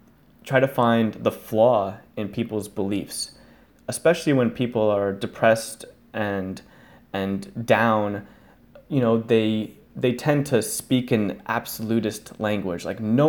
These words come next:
one likes me. I'm not good at anything." And those overgeneralizations are actually really easy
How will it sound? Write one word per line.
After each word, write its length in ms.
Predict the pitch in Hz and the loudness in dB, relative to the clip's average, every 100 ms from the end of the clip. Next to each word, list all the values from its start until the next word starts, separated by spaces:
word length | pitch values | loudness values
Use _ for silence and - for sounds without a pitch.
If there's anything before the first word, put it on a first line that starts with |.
| 151 | 4
one 120 | 131 110 | 4 2
likes 320 | 101 95 - | 0 -4 -10
me. 240 | 85 90 - - - | -10 -10 -12 -20 -2
I'm 160 | 110 127 | 2 4
not 300 | 127 120 120 | 2 0 -2
good 200 | 120 113 | 2 4
at 260 | 104 - - | 2 0 -2
anything." 720 | 135 127 110 - 87 85 82 - _ _ - _ - | 0 2 0 -2 -8 -6 -10 -14 _ _ -20 _ -2
And 380 | 113 110 110 - | 0 2 0 0
those 380 | 117 131 139 131 - - - | 4 6 6 4 -2 -8 4
overgeneralizations 1500 | 143 135 131 117 117 117 107 98 101 127 131 95 92 90 - - - - - | 4 6 4 4 4 4 0 0 -2 -2 -2 -4 -4 -6 -10 -20 -20 -14 -2
are 100 | 113 | 2
actually 380 | 113 - - 107 98 110 | 2 0 -4 -2 -2 2
really 260 | 127 120 117 120 120 | 4 4 2 2 2
easy 300 | 117 110 | 2 -2